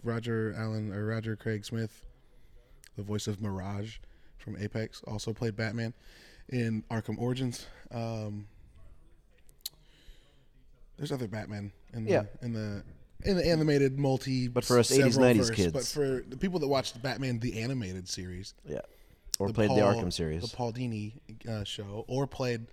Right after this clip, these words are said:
Speaker 1: the Arkham series, the Paul Dini games, um, he was Batman. And he passed this week unexpectedly, and that fucking sucks. I watched the thing with Kevin Smith talking about, like, he was doing a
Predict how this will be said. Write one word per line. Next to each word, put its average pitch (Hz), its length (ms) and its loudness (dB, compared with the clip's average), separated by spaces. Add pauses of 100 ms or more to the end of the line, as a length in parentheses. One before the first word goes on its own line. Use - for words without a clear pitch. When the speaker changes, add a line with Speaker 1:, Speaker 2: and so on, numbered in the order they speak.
(220)
Speaker 1:
the 151 80 -2
Arkham 160 260 0
series, 131 360 -4
the 131 100 -6
Paul 123 240 -4
Dini 123 280 -4
games, 135 560 -2 (840)
um, 113 480 -4 (720)
he 139 100 0
was 147 140 -2
Batman. 113 420 -6 (1300)
And 113 640 -4
he 127 60 -10
passed 135 320 -8
this 110 160 -10
week 98 360 -10
unexpectedly, 104 760 -8
and 107 220 -8
that 120 100 -8
fucking 131 220 -6
sucks. - 440 -8
I 120 60 -2
watched 131 220 0
the 131 40 -6
thing 143 220 -4
with 117 140 -6
Kevin 127 260 -6
Smith 139 300 -8
talking 110 280 -6
about, 104 300 -8 (960)
like, 120 120 -8
he 160 80 0
was 131 100 -2
doing 135 200 -2
a 110 100 -8